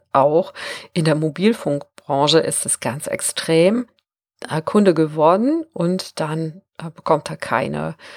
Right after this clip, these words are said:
also er bekommt einmal eine Vergünstigung, einmal damit der Kunde wird und dann verlassen sich die Unternehmen darauf, dass man schon nicht kündigt, ne?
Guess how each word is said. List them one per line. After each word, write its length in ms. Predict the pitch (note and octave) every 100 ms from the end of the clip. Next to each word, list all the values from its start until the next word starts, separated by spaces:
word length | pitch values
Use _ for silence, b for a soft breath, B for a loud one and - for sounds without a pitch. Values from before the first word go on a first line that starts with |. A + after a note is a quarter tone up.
| B -
also 160 | C#3+
er 80 | D3
bekommt 420 | D3+ - E3 -
einmal 480 | E3 F3+ A3+ A3 F#3+
eine 120 | F#3
Vergünstigung, 800 | - D#3+ F#3 G#3+ - F3+ F3+ E3+
einmal 360 | - E3 E3 D#3+
damit 320 | D3+ F#3 F#3+
der 80 | E3+
Kunde 400 | - D#3 D3+ D3
wird 440 | E3+ B3+ F#4 - B B B B
und 340 | E3 F3 - -
dann 320 | E3 G3+ B3
verlassen 500 | - E3 F#3+ - E3+
sich 220 | E3+ -
die 100 | -
Unternehmen 560 | - D#3 D#3+ D#3+ F3+ F#3+
darauf, 480 | D#3+ D3+ C#3+ D3
dass 220 | - D#3 D3
man 120 | D3
schon 240 | - D3+
nicht 180 | D3+ -
kündigt, 640 | - E3 C#3+ D3 - - -
ne? 300 | D3+ G#3+ C#4+